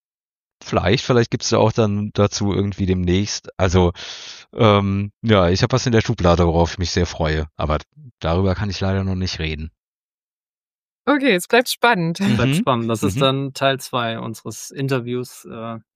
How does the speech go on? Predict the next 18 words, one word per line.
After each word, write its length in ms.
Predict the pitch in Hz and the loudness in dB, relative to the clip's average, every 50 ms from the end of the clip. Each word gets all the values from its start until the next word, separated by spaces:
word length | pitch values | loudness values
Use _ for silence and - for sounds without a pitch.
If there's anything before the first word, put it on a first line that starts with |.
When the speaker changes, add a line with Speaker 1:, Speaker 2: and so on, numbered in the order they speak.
| _ _ _ | _ _ _
Speaker 3:
to 100 | - 117 | -2 0
Speaker 1:
Sehr 80 | 151 190 | 2 4
Speaker 3:
be 20 | 156 | 4
Speaker 1:
gerne. 240 | 185 185 170 120 95 | 4 4 4 4 2
Speaker 3:
continued. 360 | - 135 117 113 101 101 98 | 0 -2 -4 -8 -10 -10 -14
Speaker 1:
Sehr, 340 | - - - 117 123 131 143 | -14 -10 -4 0 2 2 2
Speaker 2:
Genau. 160 | 135 127 123 123 | 2 0 -2 -4
Speaker 1:
sehr, 340 | 117 127 135 143 151 151 143 | -2 0 0 2 2 0 0
sehr 240 | 101 113 135 143 127 | 2 2 2 2 4
gerne. 440 | 123 117 113 104 90 95 87 90 - _ | 4 4 4 2 2 0 -2 -4 -6 _
Speaker 3:
<laughs> 280 | - - - - - - _ - - _ _ _ _ _ _ _ _ _ _ _ _ _ _ _ _ _ _ _ _ _ _ _ _ - | -14 -14 -14 -14 -16 -18 _ -20 -20 _ _ _ _ _ _ _ _ _ _ _ _ _ _ _ _ _ _ _ _ _ _ _ _ -4
Gut, 320 | - 240 254 196 131 - - _ | 0 0 0 0 0 -4 -8 _
dann, 720 | - 143 143 147 147 143 143 139 127 - - - - - - _ | 0 0 2 2 0 -2 -6 -8 -10 -14 -20 -20 -20 -20 -20 _
ja, 320 | - 147 180 185 147 120 | -2 2 2 2 2 0
würde 120 | 123 156 151 | -2 -4 -4
ich 60 | 139 | -4
sagen, 520 | 143 135 139 151 160 175 175 180 175 180 175 - | -2 0 0 2 2 2 0 0 -2 -4 -4 -4
ähm, 540 | 139 143 151 156 156 156 156 151 156 165 | -2 -2 -2 -2 -2 -2 -2 -4 -4 -6